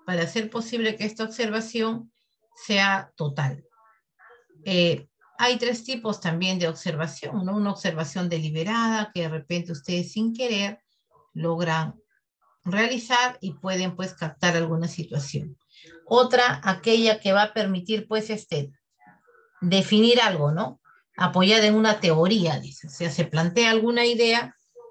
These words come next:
y a partir de allí se determina si lo que se dice, de acuerdo a la observación, es verdad o no. Y por última, y, y por último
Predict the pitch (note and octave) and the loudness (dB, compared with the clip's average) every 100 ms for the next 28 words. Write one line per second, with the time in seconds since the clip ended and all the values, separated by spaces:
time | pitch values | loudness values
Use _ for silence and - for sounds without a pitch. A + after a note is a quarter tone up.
0 | - _ - G#3 A3+ A3 F#3 F3+ A3+ G#3+ | -20 _ -8 2 4 4 2 2 2 4
1 | G#3 G#3+ A3+ - A3+ G#3+ G#3 _ _ G3 | 2 2 0 0 0 0 -2 _ _ -4
2 | F#3+ G#3+ G#3+ F#3+ G#3 A3 G#3+ G3+ A3 _ | 0 0 0 -2 0 0 0 -2 -6 _
3 | _ _ _ _ _ _ - G3+ F#3+ F#3 | _ _ _ _ _ _ -8 -4 -2 -2
4 | F#3 F#3 F3+ G3+ G3+ A3+ - G#3+ - - | -2 -2 -4 -2 0 -2 -2 -4 -6 -12
5 | _ _ F3+ E3+ D3+ A3+ A#3 A#3+ A#3+ A#3+ | _ _ -4 -2 0 0 0 0 -2 -2
6 | B3+ A#3 - B3 A#3 A#3+ - _ A3+ G#3 | -4 -2 -4 -4 -6 -6 -16 _ -6 -2
7 | G3 G3+ G#3 F#3 D#3+ D3+ - _ _ _ | -2 0 -2 -2 -4 -6 -10 _ _ _
8 | _ _ _ _ _ _ _ G#4+ _ _ | _ _ _ _ _ _ _ _ _ _
9 | _ _ _ _ _ - C4 C#4 B3+ B3 | _ _ _ _ _ -12 -8 0 0 0
10 | A#3+ A3+ A3+ A3 A3 - _ - A#3 - | -4 -4 -2 0 -4 -10 _ -12 -10 -8
11 | B3 A#3+ A#3+ A#3 B3 A#3 A3 G3+ F3+ F3 | -6 2 4 4 2 -2 0 2 0 -2
12 | - | -8